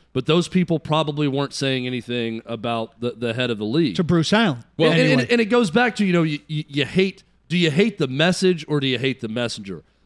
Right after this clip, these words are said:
Speaker 1: I think we all agree he, he was done, when this was out there, right? When you read the emails, you see what he said. It's like, okay, he's gotta step down
Speaker 2: When
Speaker 1: or
Speaker 2: that
Speaker 1: he's gonna be
Speaker 2: Time
Speaker 1: fired.
Speaker 2: story came out, he was done.
Speaker 1: Yeah, regardless of when it was sent or anything else, you know, you put that stuff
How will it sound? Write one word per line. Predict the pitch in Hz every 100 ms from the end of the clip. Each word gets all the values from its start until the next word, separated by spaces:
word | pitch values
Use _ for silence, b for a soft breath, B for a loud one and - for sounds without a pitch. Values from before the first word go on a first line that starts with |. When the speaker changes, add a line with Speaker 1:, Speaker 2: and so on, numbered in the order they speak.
| _
Speaker 1:
I | 214
think | 269
we | 180 190
all | 160 131
agree | 120 139 156
he, | 113
he | 147 165
was | 196 107
done, | 123 127 85 73 _ _ _ -
when | 131
this | 131
was | 117 117
out | 110 -
there, | 85 82
right? | 113 117 113
When | 113
you | 139
read | 120 160 160
the | 135
emails, | 139 135 127 120
you | 110
see | - 147
what | 127
he |
said. | 113 127
It's | 117
like, | 135
okay, | 160 165 151
he's | 104 143 175 -
gotta | 143 120
step | - 127
down | 113 120 294
Speaker 2:
When |
Speaker 1:
or | 269
Speaker 2:
that | 233
Speaker 1:
he's |
gonna | - 269
be |
Speaker 2:
Time | 208
Speaker 1:
fired. | 165
Speaker 2:
story | 226 190
came | 147 170 156
out, | 139
he |
was | 127 113
done. | 269
Speaker 1:
Yeah, | 311
regardless | 190 156 160 180 202 185
of |
when | 151 170
it |
was | 170 151
sent | 160 175
or | 156
anything | 160 139 151 156
else, | 214 165 -
you | 139
know, | 131
you | 139
put | 147 170 170
that | 151 135
stuff | - 135 127 -